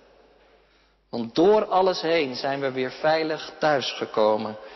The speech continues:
En kijk eens wat er allemaal gebeurd is. God heeft zelfs voor de heidenen de deur naar het geloof geopend." Het is een reiservaring die het delen waard is.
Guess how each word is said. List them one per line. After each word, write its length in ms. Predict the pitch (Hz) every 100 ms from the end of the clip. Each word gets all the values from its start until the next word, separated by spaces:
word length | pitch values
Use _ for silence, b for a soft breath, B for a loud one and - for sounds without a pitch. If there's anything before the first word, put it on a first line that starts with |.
| B B B B
En 220 | 135 -
kijk 300 | 185 185 185
eens 260 | 170 165 -
wat 220 | 165 180
er 160 | - 175
allemaal 440 | - 170 175 175
gebeurd 600 | 180 - 143 175 208 -
is. 480 | 123 98 - - - - B B B
God 240 | B 170 170
heeft 320 | 147 147 -
zelfs 640 | - 202 214 220 214 - -
voor 160 | 202
de 80 | 196
heidenen 800 | 175 160 175 160 120 113 107 113 B B B
de 320 | - 127 117 -
deur 380 | 160 208 226 214
naar 220 | 196 180
het 160 | 180
geloof 560 | - - 170 147 151 139
geopend." 1160 | - - - 135 127 - 110 107 - - - - B B B B
Het 180 | - -
is 220 | - 143 -
een 220 | 131 120
reiservaring 1040 | 135 160 160 - - - 160 147 139 131
die 200 | 127 127
het 120 | 110 113
delen 380 | 139 151 147
waard 320 | 123 117 98 -
is. 340 | 90 - -